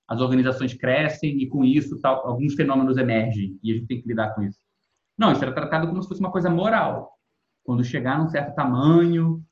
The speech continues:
né, tipo, as pessoas vão tentar aproveitar isso a benefício próprio, porque é isso que o partido faz, é assim que acontece, et cetera e tal. Então, o texto tinha um pouco essa, essa,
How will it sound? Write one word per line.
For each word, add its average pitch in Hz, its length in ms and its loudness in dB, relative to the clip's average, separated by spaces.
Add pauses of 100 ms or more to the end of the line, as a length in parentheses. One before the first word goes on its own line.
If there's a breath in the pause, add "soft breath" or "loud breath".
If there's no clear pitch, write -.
(200)
né, 131 220 0
tipo, 135 200 -8
as 123 80 -4
pessoas 127 300 -4
vão 131 140 -4
tentar 131 320 2
aproveitar 127 480 0
isso 127 100 -4
a 127 40 -4
benefício 127 440 -2
próprio, 143 600 2
porque - 160 -10
é 143 40 -4
isso - 120 -6
que - 60 -14
o - 20 -14
partido 131 400 -6
faz, 139 520 2
é 139 40 -4
assim - 160 -8
que 135 80 -10
acontece, 135 600 -2
et - 60 -20
cetera - 200 -20
e - 40 -20
tal. - 100 -20 (840)
Então, - 420 -4 (640)
o 165 160 0
texto 185 300 6
tinha 214 180 2
um 240 100 4
pouco 202 300 2
essa, 175 420 2 (160)
essa, 131 1000 -2